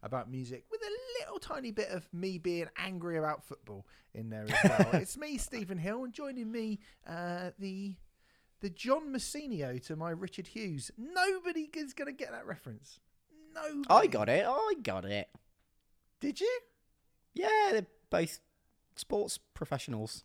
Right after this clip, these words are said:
Speaker 1: Yeah, wow. They're
Speaker 2: Yeah,
Speaker 1: not very
Speaker 2: good.
Speaker 1: professional, to be honest, but, um,
Speaker 2: Oh, here he is,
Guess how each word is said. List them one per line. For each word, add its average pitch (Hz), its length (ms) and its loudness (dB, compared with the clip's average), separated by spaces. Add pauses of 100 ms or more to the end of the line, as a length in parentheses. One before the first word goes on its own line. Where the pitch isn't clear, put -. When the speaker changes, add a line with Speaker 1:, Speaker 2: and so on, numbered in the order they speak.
Speaker 1:
Yeah, 175 420 -10
wow. 131 380 -2 (100)
They're 160 160 -4
Speaker 2:
Yeah, 190 180 6
Speaker 1:
not 196 100 2
very 190 180 4
Speaker 2:
good. 202 180 2
Speaker 1:
professional, 160 460 -2
to 160 120 -2
be 156 140 -2
honest, 151 340 -4
but, 139 240 0
um, 147 220 0
Speaker 2:
Oh, 185 460 12
here 170 240 8
he 156 100 10
is, 156 260 8